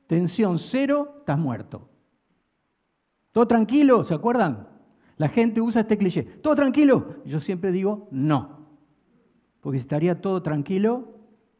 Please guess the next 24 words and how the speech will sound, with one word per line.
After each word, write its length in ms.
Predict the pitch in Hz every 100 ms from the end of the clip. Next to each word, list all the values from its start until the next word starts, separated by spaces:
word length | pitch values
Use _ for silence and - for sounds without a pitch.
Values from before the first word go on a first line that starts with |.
| _ _ _ _ _ -
estaría 400 | 123 135 135 139
ya 160 | 151
en 80 | 151
la 100 | 139
presencia 580 | 139 123 151 147 151 156
del 140 | 147
Señor. 400 | 139 151 147 151
Y 60 | 185
yo 160 | 208 254
creo 120 | 294
que 100 | 220
en 40 |
la 100 | 160
presencia 440 | 151 143 185 180 170
del 60 |
Señor 260 | 143 156 185
vamos 260 | 170 156
a 80 | 143
bailar, 400 | 135 135 143 127
que 80 | 139
yo 120 | 202
soy 80 | 262
medio 320 | 240 175 151
tronco, 680 | 143 202 190 185 208 277 -